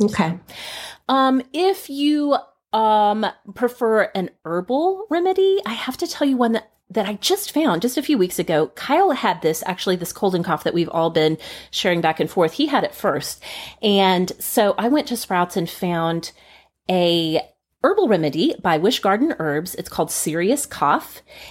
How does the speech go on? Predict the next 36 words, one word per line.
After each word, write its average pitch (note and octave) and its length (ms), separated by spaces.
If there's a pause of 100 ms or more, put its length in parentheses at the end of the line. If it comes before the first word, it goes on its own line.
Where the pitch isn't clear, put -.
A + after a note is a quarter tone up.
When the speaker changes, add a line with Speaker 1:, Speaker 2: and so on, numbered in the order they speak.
(180)
Speaker 2:
And F#3 500
it's - 160
one A3+ 120
of A3 80
those G3 200
where F3+ 80
you D#3+ 280 (120)
get D#3+ 140
a D#3+ 60
couple - 280
of F#3+ 80
droppers D#4+ 380
full, C4+ 460
dilute D#3+ 360
it - 100
in E3+ 160
water B3+ 340
or D#3+ 120
juice. A#3+ 600 (400)
And F#3+ 720
it A#3+ 180
really C#4 520
does C4+ 380
work. C4 360
This C#4+ 160
is C4 100
one C#4 100
of B3+ 60
the A3 160 (100)
best C4 300
herbal G#3+ 220
remedies F#3 420
that E3+ 160
we A3+ 280
have G3+ 180
found D3 520